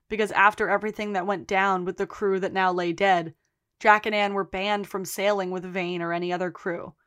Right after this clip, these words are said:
That's why Jack needs the secrets pulled from Max's girls' beds to try to pull something else together.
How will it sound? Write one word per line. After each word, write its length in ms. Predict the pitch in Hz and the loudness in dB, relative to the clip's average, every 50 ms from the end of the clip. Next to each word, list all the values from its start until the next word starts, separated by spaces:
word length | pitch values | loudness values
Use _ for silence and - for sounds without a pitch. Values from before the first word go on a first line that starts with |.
| _ - | _ 0
That's 220 | 202 214 208 - | 0 0 2 4
why 140 | 233 226 220 | 4 4 4
Jack 360 | 208 185 226 220 220 220 - | 4 4 6 6 6 6 4
needs 280 | 226 214 214 220 214 202 | -2 -6 -6 -6 -6 -8
the 100 | 208 208 | -10 -10
secrets 480 | - - 240 233 208 - 208 202 - | -10 -8 -10 -8 -6 -6 -6 -6 -8
pulled 360 | - - - - 214 214 202 - | -14 -12 -4 -2 -2 -2 -2 -2
from 180 | - 214 196 | -6 -6 -2
Max's 420 | 196 190 190 208 - - 214 190 - | -2 -2 -2 -2 -4 -6 -8 -6 -2
girls' 300 | - 202 190 190 180 - | 0 0 0 0 -2 -2
beds 480 | - 202 208 202 185 185 165 - - _ _ _ _ | 0 2 2 2 2 -2 -6 -16 -20 _ _ _ _
to 80 | - 208 | -12 -6
try 200 | - - 220 208 | 0 2 2 2
to 60 | 196 | 2
pull 220 | - - - 220 | 0 -6 -8 -8
something 380 | 208 - 220 202 - - 196 202 | -6 -4 -4 -4 -4 -4 -2 0
else 160 | 202 190 - | 0 -2 -2
together. 520 | - - 165 190 190 196 185 165 - 156 | -6 -6 -2 0 2 2 0 -2 -8 -12